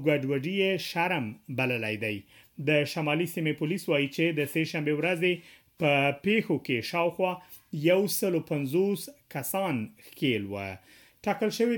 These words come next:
تر څو سږ کال له افغانستان څخه دېرش زره کسان د حج په مراسمو کې ګډون وکړي. د طالبانو رژیم د حج او اوقافو وزارت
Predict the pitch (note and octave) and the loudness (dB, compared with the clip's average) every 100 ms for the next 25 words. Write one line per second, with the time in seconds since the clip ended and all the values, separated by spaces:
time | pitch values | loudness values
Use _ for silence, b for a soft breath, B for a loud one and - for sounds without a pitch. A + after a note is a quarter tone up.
0 | A3+ F#3 E3 G#3 - G#3+ G#3 G#3+ F#3+ F3+ | 0 -2 2 0 2 -2 -2 -2 0 0
1 | D#3 D3+ D#3 D#3 G3 F#3+ E3 - F3+ E3 | 0 0 -4 -4 -4 -6 -10 -4 -2 0
2 | C3+ F#3 G3 - C#4 C3+ B2 F3 F#3 E3 | 2 2 2 -4 -6 -6 -2 0 0 0
3 | D3 - D3+ D3+ C#3 C3+ D#3+ D#3+ - C3+ | -4 -2 -2 -2 -2 -2 -2 -4 -2 -2
4 | B2 A#2 - G3 F#3+ F#3+ F3+ E3 B _ | 0 -2 -2 -2 -2 0 0 -2 B _
5 | C#3+ D#3 D#3 C3+ A2 - B2 A#2 A2 B | 2 4 4 0 -2 -4 -4 -4 -6 B
6 | B - D3 D3 D3+ D3+ D3+ D#3 F3+ E3+ | B -4 2 2 0 -2 0 0 0 0
7 | D#3+ D3 E3+ E3+ C#3+ C#3+ C3 D#3 E3+ C#3 | -2 -2 -2 -2 0 0 0 -2 -2 0
8 | C3+ - D#3+ D#3+ D3 B2+ C#3 D#3 C3+ | 0 -2 -4 0 0 0 0 0 -2